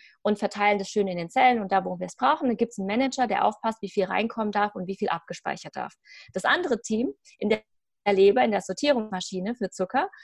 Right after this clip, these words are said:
ist für Fructose zuständig. Leider gibt's bei diesem Team aber keinen Manager, der aufpasst,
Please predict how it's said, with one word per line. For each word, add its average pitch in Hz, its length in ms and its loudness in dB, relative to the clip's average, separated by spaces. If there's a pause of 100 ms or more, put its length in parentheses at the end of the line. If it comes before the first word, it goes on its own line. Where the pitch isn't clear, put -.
(240)
ist 240 220 2
für 285 100 0
Fructose 269 520 0
zuständig. 170 480 -8
Leider 185 240 2
gibt's 277 200 -4
bei 214 120 -2
diesem 196 260 -6
Team 262 380 0
aber 196 180 0
keinen 180 280 -6
Manager, 247 420 2
der 185 240 2
aufpasst, 214 380 0